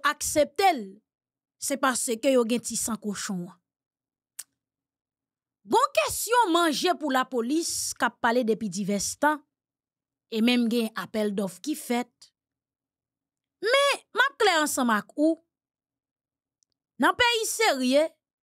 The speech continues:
kote ap jere kesyon sekirite pou tout bon, tou andan lapolis la, yo degaje yo,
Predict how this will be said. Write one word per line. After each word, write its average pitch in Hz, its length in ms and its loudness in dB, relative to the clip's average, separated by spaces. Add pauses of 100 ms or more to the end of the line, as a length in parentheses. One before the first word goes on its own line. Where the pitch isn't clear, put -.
(540)
kote 359 220 2
ap 339 160 0
jere 285 360 2
kesyon 262 400 -4
sekirite 240 640 -4
pou 208 160 -10
tout 214 160 -6
bon, 302 240 0 (1400)
tou 392 220 2
andan 381 480 2
lapolis 320 640 0
la, 311 160 2 (840)
yo 294 140 4
degaje 226 720 0
yo, 269 220 0